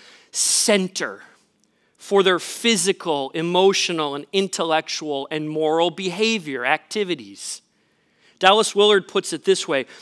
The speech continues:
"When I speak of the heart, I refer to that center or inner core of our being from which all actions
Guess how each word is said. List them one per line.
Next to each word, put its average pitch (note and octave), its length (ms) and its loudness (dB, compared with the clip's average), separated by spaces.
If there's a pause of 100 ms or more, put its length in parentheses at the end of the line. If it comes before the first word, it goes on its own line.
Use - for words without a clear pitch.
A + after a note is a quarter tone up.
(140)
"When F3 140 2
I G#3+ 180 6
speak - 360 -4
of F3 120 -2
the D#3+ 80 -2
heart, C#3+ 460 -4 (280)
I F3+ 60 6
refer G#3+ 340 2
to G#3+ 140 -8
that F#3 200 0
center G3+ 760 -2
or E3 320 -4
inner G#3+ 260 2
core E3 600 -2 (680)
of F#3+ 180 6
our G3+ 160 6
being E3+ 440 -2 (200)
from G3 220 -2
which F3+ 220 -4 (100)
all G3 480 2
actions E3+ 800 -2